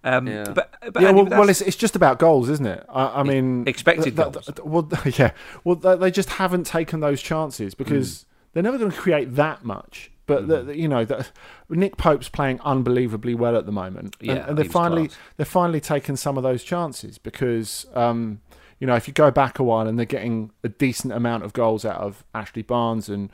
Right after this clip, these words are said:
Speaker 1: Uh-huh.
Speaker 3: and, and Chris Wood, they, they're golden. You know, they're in that spot in, in the middle of the table where they're probably not gonna qualify for Europe in most scenarios, but then th-, they're in no danger of going down either.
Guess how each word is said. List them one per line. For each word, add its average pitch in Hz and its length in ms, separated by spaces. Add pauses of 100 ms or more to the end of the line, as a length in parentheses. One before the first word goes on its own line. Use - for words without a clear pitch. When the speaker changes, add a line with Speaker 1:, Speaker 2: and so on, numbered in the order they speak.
(140)
Speaker 1:
Uh-huh. 98 200 (200)
Speaker 3:
and, 127 180
and 120 140
Chris - 300
Wood, 120 160 (100)
they, 135 140
they're 143 160
golden. 120 560
You 127 100
know, 110 160
they're 123 220
in 139 80
that 135 180
spot - 500
in, 117 300
in 120 80
the 117 80
middle 117 180
of 104 120
the 107 60
table 120 540 (360)
where 113 460 (120)
they're 131 80
probably 160 420
not 151 180
gonna 147 140
qualify 143 420
for 143 120
Europe 156 380
in 139 80
most 143 240
scenarios, 143 580
but 127 180
then 139 280 (100)
th-, 131 160
they're 135 160
in 139 100
no 135 180
danger 131 340
of 123 100
going 131 260
down 135 300
either. - 380